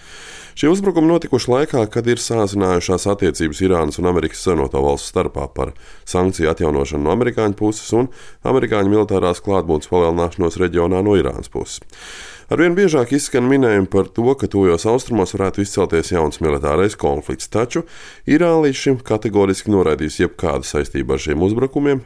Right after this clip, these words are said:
pieprasot veikt rūpīgu incidentu izmeklēšanu. Gandrīz nedēļu vēlāk Saudarābija ir paziņojusi, ka tā vēlas novērst karu reģionā,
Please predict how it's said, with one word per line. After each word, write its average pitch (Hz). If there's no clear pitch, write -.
pieprasot 98
veikt 85
rūpīgu 76
incidentu 67
izmeklēšanu. 65
Gandrīz 175
nedēļu 185
vēlāk 98
Saudarābija 95
ir -
paziņojusi, 113
ka 95
tā 98
vēlas 107
novērst 67
karu 69
reģionā, 65